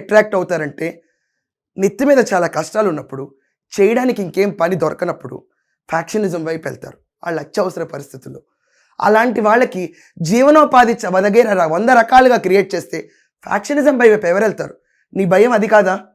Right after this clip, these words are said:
నీ పక్కనున్న అనుచరులందరూ ఎక్కడ డీవియేట్ అయిపోయి అభివృద్ధి వైపు అడుగులు వేస్తారేమో, వీళ్ళందరినీ సమూహికంగా ఒక జింగోయిస్టిక్ ఫీల్డ్‌లో తీసుకెళ్ళిపోయి, ఒక ఇజం, జగనిజం అనే ఒక టార్గెట్లో తీసుకెళ్ళి రప్పరప్ప కోపిద్దాము, జైల్లో పెట్టిద్దాము. జైల్లో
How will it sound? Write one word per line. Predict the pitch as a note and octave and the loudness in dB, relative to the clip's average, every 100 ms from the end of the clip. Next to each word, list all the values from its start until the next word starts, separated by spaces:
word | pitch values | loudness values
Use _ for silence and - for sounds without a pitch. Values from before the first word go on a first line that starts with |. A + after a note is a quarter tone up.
| _ _ _ _ - | _ _ _ _ -8
నీ | G3+ G#3 | -6 -2
పక్కనున్న | G#3 B3+ C4 A3 | 0 2 4 2
అనుచరులందరూ | A3 C4 A#3 A#3 A3+ G3+ | 2 2 2 2 0 -2
ఎక్కడ | G3+ C4+ G#3 A3 | 0 2 2 2
డీవియేట్ | A#3+ B3+ A3+ | 4 4 4
అయిపోయి | G3+ F3 F#3 F3 E3+ _ _ - - | 2 2 -2 -2 -8 _ _ -4 0
అభివృద్ధి | G3 C4+ D4 C#4 | 2 2 2 4
వైపు | C4 G#3+ | 6 6
అడుగులు | G#3 A#3 A#3+ | 4 2 0
వేస్తారేమో, | G#3+ A#3+ A3 F#3+ F3+ G3+ - _ F#3+ | 0 0 2 2 0 -6 -10 _ 0
వీళ్ళందరినీ | A#3+ A3+ A#3 C4 C4+ A3 | 4 4 4 2 2 2
సమూహికంగా | A3 C#4 C#4 - G3+ G3 - _ - | 2 4 4 4 2 0 -2 _ -2
ఒక | G#3 G#3 | 2 2
జింగోయిస్టిక్ | A#3+ B3+ D#4 D#4+ D#4+ C4+ - | 4 6 6 6 0 -10 -4
ఫీల్డ్‌లో | A3+ G#3 G#3+ | -2 -2 -2
తీసుకెళ్ళిపోయి, | A3 - G#3 G3+ F#3+ F#3 _ - G3 | -6 0 0 2 -2 -2 _ -12 -8
ఒక | A3 | -4
ఇజం, | A3 C#4+ A3+ D#3 | 2 4 4 2
జగనిజం | G3+ A3+ D4+ C#4 B3+ | 2 4 4 4 0
అనే | A3 G#3 | 0 0
ఒక | G#3 - | -2 -2
టార్గెట్లో | G3 G#3 A3 G#3+ G3 | 0 0 0 -2 -4
తీసుకెళ్ళి | G3+ - F3+ F#3 - _ _ - | -8 -6 -6 -6 -10 _ _ 0
రప్పరప్ప | A3 A3 D4 C#4+ C4+ A3 | 2 6 6 6 4 4
కోపిద్దాము, | A#3 A3+ G3 G#3+ A3 E3+ | 4 4 2 2 2 4
జైల్లో | G#3+ C4+ C#4+ G#3+ | 6 8 8 6
పెట్టిద్దాము. | - G#3+ G3 F#3+ G3+ _ _ _ D3 | 2 0 0 -2 -6 _ _ _ 0
జైల్లో | G3+ A#3 B3+ | 4 6 4